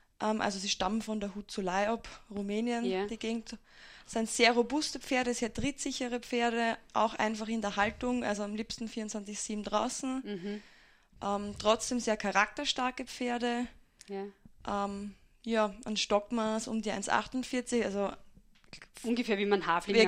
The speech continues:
Speaker 1: genau, ja.
Speaker 2: Ja, die Größe
Speaker 1: Nicht so
Speaker 2: ist
Speaker 1: sportlich, wie die Haflinger mittlerweile sind.
Speaker 2: Mhm.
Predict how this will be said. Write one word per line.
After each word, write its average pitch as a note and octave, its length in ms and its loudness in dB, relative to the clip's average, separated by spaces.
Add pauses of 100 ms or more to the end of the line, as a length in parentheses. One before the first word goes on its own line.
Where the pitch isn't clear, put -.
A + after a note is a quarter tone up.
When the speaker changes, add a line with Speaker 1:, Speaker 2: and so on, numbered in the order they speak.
Speaker 1:
genau, G3 240 8
ja. G3+ 300 8
Speaker 2:
Ja, F3+ 140 2 (100)
die F#3+ 120 -4
Größe F3+ 340 -4
Speaker 1:
Nicht A#3 160 6
so B3+ 140 6
Speaker 2:
ist B3 100 8
Speaker 1:
sportlich, G#3+ 460 4
wie B3 80 2
die A3+ 120 2
Haflinger G#3 380 0
mittlerweile A3+ 520 0
sind. A3+ 420 0
Speaker 2:
Mhm. G#3+ 200 -2